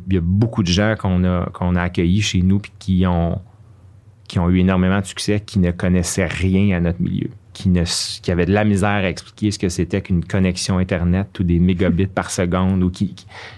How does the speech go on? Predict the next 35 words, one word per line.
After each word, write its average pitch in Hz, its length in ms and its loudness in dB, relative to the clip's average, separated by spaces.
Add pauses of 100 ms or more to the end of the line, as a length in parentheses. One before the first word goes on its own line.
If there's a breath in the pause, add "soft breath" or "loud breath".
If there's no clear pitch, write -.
(240 loud breath)
quand 101 100 0
ils 92 100 2
sont 95 200 0
arrivés 95 260 0
chez 90 240 0
nous. 101 180 2 (600 loud breath)
Mais 98 160 2
ces 101 180 2
gens-là 98 500 2
avaient, 95 540 0
avaient 95 500 -2 (300 soft breath)
la 90 140 0
bonne 101 200 2
attitude, 107 520 0
avaient 87 220 0
une 87 100 2
volonté 95 560 0
d'apprendre 101 640 0
et 92 240 2
ont 90 240 0 (880 loud breath)
accepté - 600 0
que 107 120 0
Fibre 95 320 0
Noire 101 240 2
avait 95 200 0
une 95 80 2
méthode 98 480 0
qui 101 140 -6
n'est, 104 240 0
qui - 140 -2
n'était, 92 340 2 (340)
qui 92 120 -2
n'est 90 120 4
pas - 120 0
parfaite - 440 -2